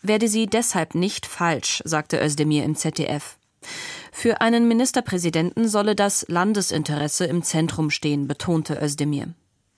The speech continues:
Die Grünen liegen in Umfragen derzeit etwa gleich auf mit der C D U bei achtundzwanzig Prozent.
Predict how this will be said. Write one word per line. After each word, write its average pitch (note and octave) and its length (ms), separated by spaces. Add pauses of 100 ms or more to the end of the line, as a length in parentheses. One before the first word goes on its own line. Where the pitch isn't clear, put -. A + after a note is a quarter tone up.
(580)
Die F#3+ 180
Grünen G#3+ 500
liegen A#3 340
in G#3+ 160
Umfragen F#3+ 680
derzeit F#3 500
etwa F#3 320
gleich F3 420
auf D3+ 320
mit D3+ 180
der D3 140
C - 160
D D3+ 160
U D3 300
bei D#3 260
achtundzwanzig D#3+ 680
Prozent. - 480